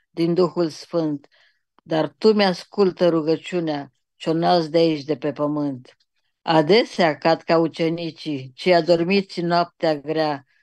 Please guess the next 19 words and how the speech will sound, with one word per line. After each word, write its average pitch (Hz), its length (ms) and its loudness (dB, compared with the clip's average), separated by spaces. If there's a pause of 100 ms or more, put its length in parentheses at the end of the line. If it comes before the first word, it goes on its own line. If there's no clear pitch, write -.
(140)
învinși 185 540 2
de 202 80 0
aceleași 180 540 0
negrevicii 160 920 -6
ce 175 200 -4
se 185 180 -4
ascund 175 500 -2
în 147 160 -2
viața 143 460 -4
mea. 139 400 -6 (680)
Eliberează-mă, 156 840 2
Părinte, 151 720 -2
să - 240 -6
urc 185 160 0
mai 175 220 0
sus 185 280 -8
pe 180 180 0
munții 175 420 -8
tăi, 156 480 -2